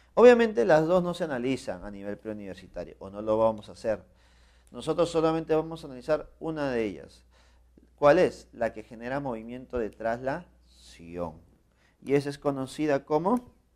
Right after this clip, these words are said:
simplemente energía cinética. ¿Listo? De esa manera se conoce, ¿no? Energía cinética. ¿Listo?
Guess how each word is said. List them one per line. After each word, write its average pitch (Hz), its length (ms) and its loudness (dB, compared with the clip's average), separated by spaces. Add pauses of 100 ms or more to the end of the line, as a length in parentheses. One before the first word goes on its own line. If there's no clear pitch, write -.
(1000)
simplemente 160 1040 -4 (140)
energía 110 800 2
cinética. - 920 -20 (680)
¿Listo? 220 380 -14 (460)
De 208 100 -4
esa 185 180 0
manera 123 380 2
se - 180 -12
conoce, - 380 -18
¿no? 240 120 -20 (760)
Energía 107 920 -10 (1000)
cinética. 87 1300 -16 (2500)
¿Listo? - 320 -14